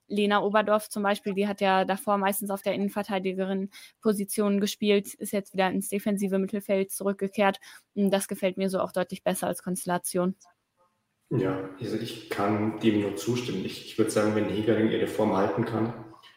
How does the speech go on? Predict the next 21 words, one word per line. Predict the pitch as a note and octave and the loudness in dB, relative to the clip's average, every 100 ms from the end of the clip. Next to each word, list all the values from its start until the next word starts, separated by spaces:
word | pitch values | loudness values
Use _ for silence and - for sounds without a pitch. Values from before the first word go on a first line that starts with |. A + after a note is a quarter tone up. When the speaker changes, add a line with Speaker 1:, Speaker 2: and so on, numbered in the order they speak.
| _ _ - | _ _ -6
Speaker 2:
wenn | F#2+ | 2
Deutschland | G2 G2 - G2+ | 4 4 4 2
einigermaßen | A2 G#2 G#2 G2+ G2 G2+ F#2+ | 2 0 0 0 0 0 0
weit | F#2 F#2 | -2 0
kommt, | - G#2+ A2+ - - - | 2 4 2 -2 -8 -4
ähm, | G2 F#2+ F#2+ - - | -2 0 0 -2 -4
ist | F#2+ | -4
es | F#2+ - | -4 -6
für | - | -6
mich | G2+ - | -6 -6
die | - | -8
Spielerin | - A2 G#2 G#2 G2 | -6 2 2 4 0
des | - | -2
Turniers | - G2+ G#2+ G#2+ | -4 -2 0 0
oder | F#2 | 0
auf | F#2+ - | -2 0
jeden | A2 | 0
Fall | G#2+ G2+ | 2 0
eine | G2+ | 2
Kandidatin | G2+ G2 G2 G2+ G2+ | 0 0 0 0 0
dafür. | G2 - - - | -4 -6 -8 -10